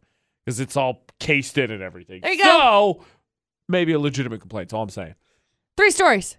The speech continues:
Speaker 2: Good luck.
Speaker 1: Three stories. Okay, so we've got the headlines. We'll hear the full stories, crack some jokes, and ideally, win you some Colby Calais tickets. Four three five, seven eight seven, zero nine four five to play Florida Not. Four three five, seven eight seven, zero nine four five.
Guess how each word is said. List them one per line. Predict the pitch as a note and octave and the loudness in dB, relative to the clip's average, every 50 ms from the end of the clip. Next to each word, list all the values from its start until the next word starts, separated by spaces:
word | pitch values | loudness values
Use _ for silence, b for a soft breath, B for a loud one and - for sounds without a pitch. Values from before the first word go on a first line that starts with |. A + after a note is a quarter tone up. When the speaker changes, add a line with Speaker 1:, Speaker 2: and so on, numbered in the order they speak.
| _ | _
Speaker 2:
Good | - B3+ A3+ | -2 0 0
luck. | G3+ | 0
Speaker 1:
Three | D3+ | 0
stories. | C3 - - - A2+ G2+ F#2 F2 F2+ - - | -2 -4 -8 -6 -6 -4 -6 -6 -6 0 2
Okay, | F3 G3 - - F3 B2 G#2 - | 2 2 2 0 -2 -4 -4 -8
so | - - D3 | -12 -10 -6
we've | D#3 E3 D#3 | -6 -2 2
got | A#3 A#3+ B3 B3 | 2 2 2 2
the | B3 A3 | 2 4
headlines. | G#3 G3+ G3+ F#3 F#3+ F#3+ F#3+ F3 D3 | 4 2 2 0 0 0 0 0 0
We'll | E3 F#3 | -2 0
hear | F3 | 0
the | E3 | -2
full | D#3+ - G3+ G#3+ G3+ | -4 -4 -4 -4 -4
stories, | - - G3+ G3 F#3 F3 - | -4 -2 -2 -2 -2 -2 -4
crack | - F#3 F#3 F3+ F3 - | -2 0 2 2 2 0
some | - E3 | -6 -10
jokes, | D3 B2 D#3 E3 D#3+ D3+ - - b b b b b b b | -4 -2 0 0 0 0 -2 -8 b b b b b b b
and | - D3 D#3 E3 - - _ _ _ _ _ _ _ - | -2 -2 -2 -2 -6 -12 _ _ _ _ _ _ _ 0
ideally, | D#3 D#3+ C#3 G#2+ F3 A#3+ B3+ A#3+ E3+ B2+ G#2+ A#2 B2+ - _ _ _ _ _ _ _ | 0 0 0 0 0 2 2 2 0 -2 -4 -6 -8 -12 _ _ _ _ _ _ _
win | C3 D3 D#3 D#3 | -6 -6 -4 -4
you | C#3+ | -6
some | C3+ - B2 | -8 -10 -12
Colby | A2+ - C3+ A#2 A#2 G#2 | -8 -6 -6 -6 -6 -8
Calais | A2 A2 B2 C3+ B2+ | -8 -4 -4 -4 -4
tickets. | - - F#2 F2 - - - - - - _ _ | -6 -10 -14 -16 -16 -16 -16 -14 -16 -16 _ _
Four | - F#3+ A#3 C4 B3+ | 2 4 4 4 2
three | B3+ G#3+ A3+ A3 F3+ | 0 -2 -4 -4 -2
five, | - - F#3+ F#3 F3+ F3 D3 | 0 0 2 2 2 0 -2
seven | - - - G#3 A3+ A#3 A#3 B3+ A#3 | -4 0 2 4 4 4 4 0 0
eight | F3+ G#3 G#3 G3+ F3+ | 0 0 0 0 0
seven, | - - - F#3+ F#3 E3+ E3+ D#3 | -4 0 2 2 4 2 2 -2
zero | C3 B2+ D#3 E3+ F3 E3+ | -2 2 2 4 4 2
nine | D#3+ D#3+ D#3 D#3 D3+ | 2 0 0 0 -2
four | C#3 - D3+ D3 C#3+ | -2 0 0 0 0
five | C#3 - C#3+ C#3 C#3 B2 | 0 0 0 0 0 -2
to | A2 | -4
play | - B2+ B2+ A#2+ | -4 -4 -4 -4
Florida | A#2 - A#2+ B2 A#2+ A2 A2 | -4 -4 -2 -2 -2 -2 -2
Not. | G#2 A2 A2 G2+ b b b b b _ | -4 -4 -4 -4 b b b b b _
Four | - G3 A3+ A#3+ | 2 2 4 2
three | - A#3+ G#3+ A3 G3+ F3 | 2 0 -2 -2 -2 -2
five, | - - F#3+ F3+ F3 E3 | 0 2 2 2 2 0
seven | - - - - G#3 G#3 G#3 G3+ G#3+ G#3 - | -2 -2 2 4 4 4 4 2 -2 -2 0
eight | - F#3 F#3 F#3 F3+ - | 2 2 2 2 0 -4
seven, | - - F3 E3+ E3 D3+ D#3 D3 | -2 2 2 4 4 2 0 -4
zero | B2+ A2+ C#3 C#3+ D3 C#3+ | -2 0 0 2 2 2
nine | C3+ C3+ C3 B2+ A#2+ | 0 -2 -4 -4 -6
four | - - A#2+ A#2 A2 | -8 -6 -6 -6 -4
five. | - - A2 G2+ F#2 D#2+ D2+ | -4 -4 -4 -4 -4 -6 -10